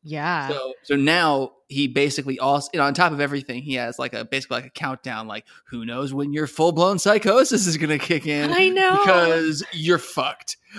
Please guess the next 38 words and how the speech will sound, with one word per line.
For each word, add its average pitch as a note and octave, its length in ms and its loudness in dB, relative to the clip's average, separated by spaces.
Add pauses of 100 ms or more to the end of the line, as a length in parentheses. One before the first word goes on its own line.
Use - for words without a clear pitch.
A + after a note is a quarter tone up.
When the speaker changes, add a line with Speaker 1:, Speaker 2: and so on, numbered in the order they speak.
Speaker 2:
Like, D#3 160 4
y-, G3 240 -8
but, F#3 180 4
but, F3+ 140 4
like, D#3 180 2
you G3 360 0
just G3+ 240 2
heard G3+ 180 2
a E3 60 2
video E3 380 -2
of F3 200 2
yourself D3+ 480 0
being D3 160 -4
like, C3+ 180 -2
"I've C#3+ 140 0
looked F3 140 2
at F3 60 0
the E3+ 80 0
research D#3+ 360 -2
a D#3 60 -4
million D#3 320 -2
ways D3+ 320 -2
and C3+ 100 -10
there's C3 220 -10
no D3 260 -2
undoing D3 400 -4
it. B2 160 -10 (400)
The C#3 100 -6
best D#3 240 -4
case D#3+ 220 -4
scenario C#3+ 500 -4
is B2+ 300 -10 (160)
you're D3 240 -2
fucked, - 480 -2
me." D3 420 -2
<laughs> - 40 -2
Like, A3 100 8
Speaker 1:
Yeah. B3 540 8